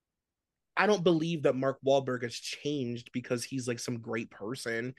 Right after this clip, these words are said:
I think he's had to find out ways to, like, dip and dive and swerve his past and be really smart about it. And some of it feels so heavy-handed that I just can't imagine it's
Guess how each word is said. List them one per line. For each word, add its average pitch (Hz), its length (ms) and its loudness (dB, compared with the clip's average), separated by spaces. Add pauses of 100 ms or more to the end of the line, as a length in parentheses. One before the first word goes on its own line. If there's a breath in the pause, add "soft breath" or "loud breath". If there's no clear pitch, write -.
(240 loud breath)
I 139 100 6
think 156 200 0
he's 165 180 -2
had 147 140 0
to 139 60 0
find 135 380 0
out 123 220 0
ways 123 440 -2
to, 135 140 -2
like, 113 280 -4 (580)
dip 147 340 2
and 135 200 4
dive 131 380 2
and 123 160 -4
swerve 131 680 2
his 131 200 -6
past - 840 -6
and 123 160 -2
be 131 140 -4
really 123 220 0
smart 131 340 -4
about 117 300 -4
it. 131 220 0 (540 soft breath)
And 190 380 4
some 220 220 6
of 226 100 6
it 220 140 2
feels 196 260 4
so 165 160 0
heavy-handed 131 840 -4
that 135 100 4
I 127 80 2
just 127 260 -2
can't 139 200 -2
imagine 120 400 -2
it's - 280 -10